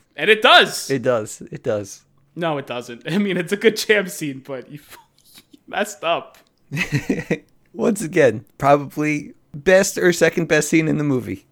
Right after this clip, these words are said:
Speaker 2: which I guess is weird because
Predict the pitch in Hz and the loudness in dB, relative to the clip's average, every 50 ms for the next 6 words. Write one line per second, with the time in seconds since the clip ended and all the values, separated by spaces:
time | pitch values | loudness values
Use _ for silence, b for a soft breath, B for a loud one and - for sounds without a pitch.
0 | _ _ _ _ _ _ _ - 131 123 127 - - - - - - 127 127 127 | _ _ _ _ _ _ _ -4 -2 -2 -2 -2 -4 -10 -8 -2 0 0 0 2
1 | - 202 233 - - 208 160 151 151 165 180 180 156 131 123 113 - 131 123 - | 2 0 0 2 0 -2 0 0 0 2 2 4 4 2 0 -2 -4 -6 0 0
2 | 151 139 139 - - - | 2 0 0 -2 -8 -14